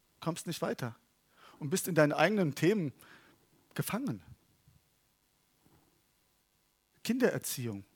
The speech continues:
halt auch an die Mütter heute. Ist das, was Gott in das Leben rein, ähm, möchte mit deinen Kindern und auch möchte mit dir,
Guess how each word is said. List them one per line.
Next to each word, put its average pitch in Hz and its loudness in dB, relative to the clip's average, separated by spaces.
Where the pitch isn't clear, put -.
halt 135 -12
auch - -14
an 123 -10
die 123 -6
Mütter 147 0
heute. 120 -8
Ist - -4
das, 202 0
was 170 0
Gott 196 -2
in 165 -10
das 147 -4
Leben 160 0
rein, 160 -4
ähm, 135 -4
möchte 175 -4
mit 143 -4
deinen 143 -4
Kindern 135 -4
und 135 -4
auch 135 -4
möchte 147 -4
mit 120 -8
dir, 175 -2